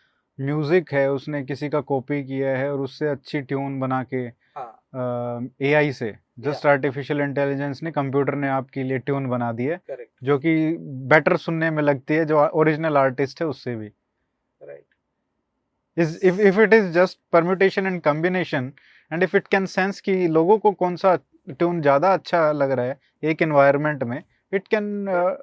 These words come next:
Speaker 1: modify it।
Speaker 2: You know, it's, it's not telling on the, it's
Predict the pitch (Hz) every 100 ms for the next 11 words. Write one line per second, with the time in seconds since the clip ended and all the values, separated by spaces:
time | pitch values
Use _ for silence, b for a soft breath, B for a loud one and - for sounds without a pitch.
0 | 165 185 202 202 160 131 - _ _ -
1 | 135 139 160 190 147 135 214 185 147 -
2 | - - - _ - 147 139 - 160 180
3 | - 143 160 170 160 156 - _ _ _
4 | - _ - 143